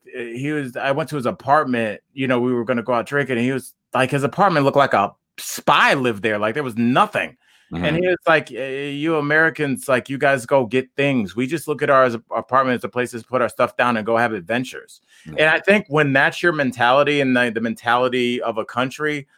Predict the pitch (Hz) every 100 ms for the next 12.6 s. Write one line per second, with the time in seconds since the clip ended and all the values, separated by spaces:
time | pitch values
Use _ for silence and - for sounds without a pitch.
0 | _ _ _ _ _ 120 151 175 180 156
1 | 165 151 135 127 - - 165 147 147 143
2 | 131 151 139 135 123 139 139 123 120 127
3 | 123 127 120 131 156 175 151 156 156 120
4 | - - 147 143 - 143 120 117 104 131
5 | 127 123 117 113 _ _ _ 131 127 -
6 | 156 147 127 110 120 131 127 131 117 -
7 | _ _ _ _ _ _ 160 214 262 170
8 | 262 147 127 98 117 120 127 147 117 160
9 | 143 - 104 104 117 117 135 160 160 175
10 | 175 165 156 160 160 151 147 127 _ _
11 | _ _ 131 156 151 143 - 175 180 -
12 | 123 107 127 139 110 95